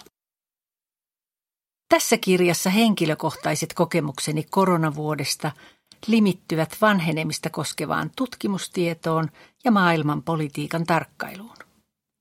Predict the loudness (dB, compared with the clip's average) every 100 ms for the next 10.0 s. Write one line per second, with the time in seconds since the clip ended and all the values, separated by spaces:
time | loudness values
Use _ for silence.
0 | _ _ _ _ _ _ -2 -2 2 2
1 | 4 4 2 0 -8 _ _ -4 -2 0
2 | -2 -2 _ -2 0 2 2 2 2 2
3 | 0 -4 _ -10 -8 -10 -12 -14 -16 _
4 | _ _ _ _ _ _ _ _ 0 2
5 | 2 2 2 4 4 2 0 -4 -6 _
6 | _ _ _ 0 0 -2 -6 -2 0 2
7 | 0 -2 0 2 2 4 4 4 4 0
8 | -2 -4 -2 -4 -6 -6 -6 -4 -6 -4
9 | -4 -4 -6 -2 0 0 -2 -4 -6 -8